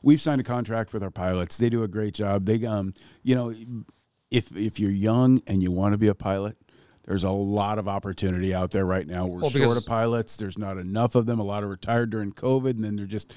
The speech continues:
Speaker 1: they're aging out. So there's, our pilots got a really nice raise. They deserved it. They do a phenomenal job for us. But if, if you wanna be a pilot, now's the time.
Speaker 2: Well, I've, I've re-, read a lot about, you know, the forced retirement at sixty-five, and they wanna
Speaker 1: Yeah.
Speaker 2: maybe raise it a couple years because, um,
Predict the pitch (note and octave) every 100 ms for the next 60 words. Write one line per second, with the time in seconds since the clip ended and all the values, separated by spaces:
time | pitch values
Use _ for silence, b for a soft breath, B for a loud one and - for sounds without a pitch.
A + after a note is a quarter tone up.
0 | B B B A2 - A2+ A#2+ G#2+ G2+ G2+
1 | G#2 F2 A2 A2 B2+ - B B B B
2 | B _ _ - C3 C3+ B2+ B2 - G2+
3 | G2 A2 G#2+ G#2 G#2 - G2+ F#2+ G2+ G2+
4 | G2 F#2 G2 F#2 F#2 F2+ F#2 F#2 E2 F2+
5 | F2+ F#2 F#2+ F#2 F2+ E2 F2+ F2+ - F#2
6 | F2 - E2 - - F2+ G#2 A2 B2+ B2
7 | B2 - A#2+ A#2+ A#2+ - G2 F#2 G#2 G#2+
8 | - G2+ F#2 D#2+ E2+ - C#3 D#3 B2+ C#3
9 | C3 C#3+ B2 C3+ A#2+ B2 C3+ A2+ A2 G#2+
10 | A2 G2+ F#2+ A#2+ A2 - G#2+ A#2 A#2 G#2
11 | - G#2 A2 A2 C#3 A2+ A2 A#2+ A#2 A#2
12 | G#2 G#2+ D#3+ D3 G2+ A2 G#2 G2+ G#2 G2+
13 | G#2 A2 G2+ - b b b b b C#3
14 | A2 G2+ F#2+ F#2